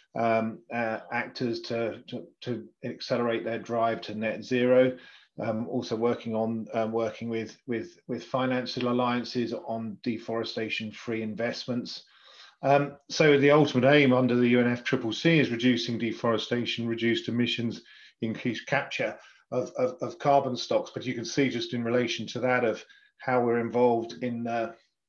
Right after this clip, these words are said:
you know, the, the commodity supply chains, um, and the food production systems as a critical component of that. Under Restore,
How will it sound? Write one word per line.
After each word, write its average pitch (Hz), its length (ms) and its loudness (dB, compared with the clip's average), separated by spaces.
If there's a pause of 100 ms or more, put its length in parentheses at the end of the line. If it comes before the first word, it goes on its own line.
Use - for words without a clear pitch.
(460)
you 127 80 -2
know, 113 240 -4
the, 123 300 0
the 120 80 -2
commodity 123 640 2
supply 127 420 0
chains, 120 540 -4 (440)
um, 120 260 -2
and 117 140 -4
the 113 60 -4
food 127 320 -2
production 120 480 0
systems 110 500 -6
as 107 100 -8
a 110 40 -8
critical - 560 -10
component 110 540 -6
of 90 60 -8
that. 92 180 -4 (640)
Under 147 260 6
Restore, 147 720 6